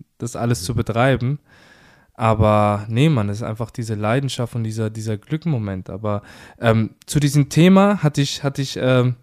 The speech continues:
wollte ich dich eine Sache nochmal fragen, so für dich persönlich, wann, wann ist man wirklich verletzt? Weil manche, ich sag mal, manche Spieler in der Vergangenheit, die ich vielleicht gesehen hab,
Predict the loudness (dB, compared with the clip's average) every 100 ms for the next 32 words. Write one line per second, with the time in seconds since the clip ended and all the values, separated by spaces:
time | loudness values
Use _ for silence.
0 | _ -2 0 0 -4 -4 2 2 2 0
1 | 0 2 0 -2 -2 0 0 -2 -4 _
2 | _ -20 _ -4 0 0 0 -4 -2 -4
3 | 2 4 4 4 0 -6 _ _ _ _
4 | -16 -8 0 4 4 0 _ _ 0 2
5 | 2 2 -2 2 4 4 2 -2 -4 0
6 | 2 0 -2 -10 -16 _ _ -2 0 0
7 | -2 -6 -2 0 0 0 2 2 0 -6
8 | -20 -20 -20 _ -4 0 2 4 2 2
9 | -4 -4 0 2 2 2 0 2 0 2
10 | 4 2 0 -2 -4 -4 -2 -2 -2 -2
11 | 2 4 4 4 2 -4